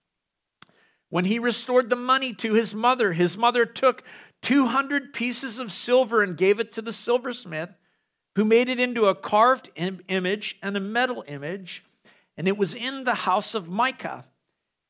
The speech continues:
And the man Micah had a shrine, and he made an ephod and household gods,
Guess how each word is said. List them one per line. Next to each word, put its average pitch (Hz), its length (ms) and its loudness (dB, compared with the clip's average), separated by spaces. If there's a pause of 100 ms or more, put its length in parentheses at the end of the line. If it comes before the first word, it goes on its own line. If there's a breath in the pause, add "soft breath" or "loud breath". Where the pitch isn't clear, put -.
(140)
And 202 180 2
the 196 60 2
man 247 540 2
Micah 262 420 2
had 180 300 2
a 202 60 -4
shrine, 214 600 0
and 170 160 -6
he 196 140 0
made 190 320 4
an 214 240 0
ephod 190 640 0 (500 loud breath)
and 185 160 0
household 233 720 0
gods, 160 540 -2